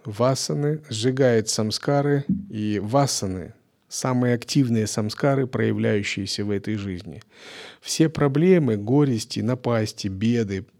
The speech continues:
м, происходят от васан, из-, от самскар. Из-за того, что в тонком теле есть группы образов,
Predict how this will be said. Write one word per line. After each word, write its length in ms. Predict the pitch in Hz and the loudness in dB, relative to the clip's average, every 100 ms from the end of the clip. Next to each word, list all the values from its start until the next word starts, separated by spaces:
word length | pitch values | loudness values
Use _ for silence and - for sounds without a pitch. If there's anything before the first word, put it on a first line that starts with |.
| _ | _
м, 400 | - 107 92 - - _ | -12 -10 -10 -14 -20 _
происходят 760 | 107 110 107 - 139 127 117 - | -2 -2 -2 0 2 2 0 -4
от 220 | - 123 | -8 -6
васан, 500 | 110 101 87 92 87 - _ _ _ _ _ _ _ _ _ | -4 -4 -4 -8 -12 -16 _ _ _ _ _ _ _ _ _
из-, 140 | - - | -16 -12
от 140 | 117 | -8
самскар. 580 | - 123 110 - 90 - _ _ _ _ - - - - - - | -6 -6 -6 -8 -10 -10 _ _ _ _ -20 -20 -20 -20 -20 -12
Из-за 240 | 110 107 | -10 -10
того, 340 | 104 117 139 147 | -4 0 2 0
что 720 | - - 120 117 117 110 107 | -2 -4 -2 0 -2 -2 -6
в 100 | - | -6
тонком 540 | - 131 127 131 117 | -2 -2 0 -2 -2
теле 440 | 113 147 147 143 117 | -2 -2 0 -2 -2
есть 600 | 117 120 113 - - - | 0 0 -2 -6 -12 -10
группы 800 | 131 110 127 147 143 - 120 - | -8 -2 0 0 -2 -6 -6 -2
образов, 760 | 139 139 113 107 95 98 90 | 2 4 4 0 -2 -4 -6